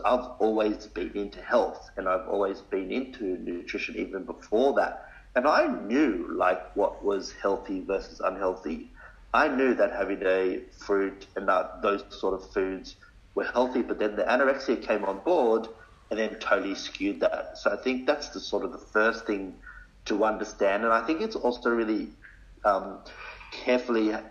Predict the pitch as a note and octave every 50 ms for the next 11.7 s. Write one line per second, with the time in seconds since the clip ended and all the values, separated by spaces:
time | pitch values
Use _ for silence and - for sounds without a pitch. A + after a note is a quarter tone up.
0 | - - - B2 G#2 G#2 A#2 A#2 A2 A2+ G#2 G2 - - G#2 G#2 G#2 - - -
1 | - - G#2 G2+ G#2+ G#2 G2+ G2+ G2 F#2+ F#2+ G#2+ A2 G#2+ A2 G#2+ - - G#2 A2
2 | B2 C#3 D3+ D#3+ C#3+ B2 - - - F#2+ G2+ G#2 G#2 G#2 G2+ G2 - - - -
3 | - - A2 G#2+ G#2 G#2 G#2 - A2 F#2 - - G2+ F#2+ - - F#2+ F2+ - -
4 | F#2+ F#2+ F#2 G#2+ B2 C#3 C#3 A2+ F2+ - G2+ G2 G2 A2+ C3+ C3+ - - - -
5 | - - - - _ - - F#2 F2+ F#2 A#2+ A#2 A2+ G2+ - - - - - -
6 | - - - _ - _ - - - G#2+ G#2+ G#2 G#2 G2+ - - - A#2+ A2 C3
7 | D#3 E3 A#2 F#2+ G2 A2 A2 G#2+ G#2 - - G#2 G#2 G#2 F#2+ G#2 - - - -
8 | G2 F#2+ F#2+ G2 G2 G2 F#2+ F#2+ F2 - G2 - - - - G#2+ G2 G2+ G2+ -
9 | - - G#2 G2+ G2 F#2 - - G#2+ G2 G2 G2 - - C3 B2 - D#3 C#3+ C3
10 | C3 A#2 F#2+ A2 A2+ A2 G#2+ G2 F#2+ A2+ B2+ D#3+ - - - F#2+ F#2 F#2 G#2 F#2+
11 | G2 F#2+ F#2+ F#2+ G2 G2 G2 G2 - - - - -